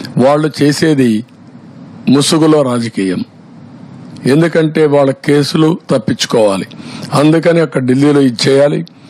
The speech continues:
ఇక్కడికి వస్తే కావాలని మనం విమర్శించాలి. నేను ఒకటే అడుగుతున్నా, రేపు మీరు గెలిస్తే, ఒక్క ఎంపీ గెలిస్తే ఎవరికి సపోర్ట్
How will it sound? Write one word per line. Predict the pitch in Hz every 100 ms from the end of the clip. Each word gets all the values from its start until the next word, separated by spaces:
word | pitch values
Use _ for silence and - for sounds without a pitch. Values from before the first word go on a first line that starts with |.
| - -
ఇక్కడికి | 135 - 170 160
వస్తే | 160 - 196 226 - - - -
కావాలని | 147 151 151 147 143
మనం | 127 117
విమర్శించాలి. | 117 117 - 120 131 98 87 - - - - -
నేను | 131 135
ఒకటే | 131 135 151 143
అడుగుతున్నా, | 127 117 110 104 95 - - - -
రేపు | 143 160 165
మీరు | 143 131 120
గెలిస్తే, | 143 147 - 151
ఒక్క | 135 - 131
ఎంపీ | 127 143 151 131
గెలిస్తే | 127 123 - 170 175 - - - 123 123
ఎవరికి | 139 170 156 160
సపోర్ట్ | 143 127 139